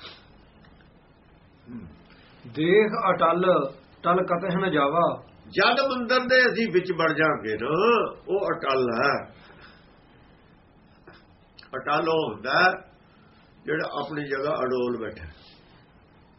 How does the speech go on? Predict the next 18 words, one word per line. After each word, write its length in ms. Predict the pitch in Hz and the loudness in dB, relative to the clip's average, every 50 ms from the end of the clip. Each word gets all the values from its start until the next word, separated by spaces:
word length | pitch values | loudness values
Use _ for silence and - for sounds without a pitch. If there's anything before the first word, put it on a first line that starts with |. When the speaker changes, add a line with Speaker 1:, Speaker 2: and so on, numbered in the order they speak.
| _ _ _ _ _ - - _ - _ _ _ _ _ _ _ _ _ _ - _ _ _ _ - | _ _ _ _ _ -20 -20 _ -20 _ _ _ _ _ _ _ _ _ _ -20 _ _ _ _ -6
Speaker 2:
ਅਡੋਲ 340 | 151 156 156 165 170 175 170 165 | -4 0 0 2 2 0 0 0
ਦੀ 100 | 170 165 - | 0 0 -2
ਸੈਂਸ 240 | 147 147 139 113 120 123 | -4 -6 -8 -8 -10 -10
ਵਿੱਚ 140 | 123 - - - | -12 -12 -16 -20
ਹੈ, 80 | 80 76 - - - _ _ _ - - - - _ _ _ - - _ - - - - _ - | -20 -20 -20 -20 -20 _ _ _ -20 -20 -20 -20 _ _ _ -20 -20 _ -20 -20 -20 -20 _ -14
ਜਿਹਦੇ 300 | 123 143 196 214 214 226 226 | -8 -6 -4 -2 0 0 0
ਅੰਦਰ 200 | 214 214 220 214 196 | 0 0 0 -2 0
ਕੋਈ 140 | 208 220 214 - 170 | 2 2 2 2 2
ਫੁਰਨਾ 240 | 190 185 180 196 196 196 180 | 0 0 2 2 2 2 2
ਉੱਠਦਾ 180 | 143 143 170 165 170 | 0 2 2 4 4
ਹੀ 120 | 170 165 | 4 4
ਨਹੀਂ। 180 | 151 135 107 - - - - - - - - - - - - - - - - - - - - - - - - - - - - - _ - - _ _ - _ - - 143 151 156 160 202 214 196 175 170 - - - - _ _ - - - - - - - _ - - _ _ - - | 2 -2 -6 -10 -14 -20 -20 -20 -20 -20 -20 -20 -20 -20 -20 -20 -20 -20 -20 -20 -20 -20 -20 -20 -20 -20 -20 -20 -20 -20 -20 -20 _ -20 -20 _ _ -20 _ -20 -20 -20 -20 -18 -14 -12 -12 -12 -12 -14 -18 -20 -20 -20 _ _ -20 -20 -20 -20 -20 -20 -20 _ -20 -20 _ _ -20 -14
ਫੁਰਨਾ 320 | - 160 180 180 185 190 190 185 175 | -8 -6 -4 -2 0 0 2 2 2
ਡੋਲਦਾ 360 | 160 139 135 131 127 123 139 139 | 0 0 0 -2 -4 -4 -4 -4
ਹੈ, 60 | 147 143 127 | -4 -4 -6
ਜਿੱਥੇ 200 | 143 143 151 143 - | -6 -6 -6 -8 -6
ਫੁਰਨਾ 240 | - 143 143 156 170 165 156 | -6 -6 -6 -6 -6 -6 -6
ਉੱਠਦਾ 220 | 139 135 151 170 | -6 -6 -4 -4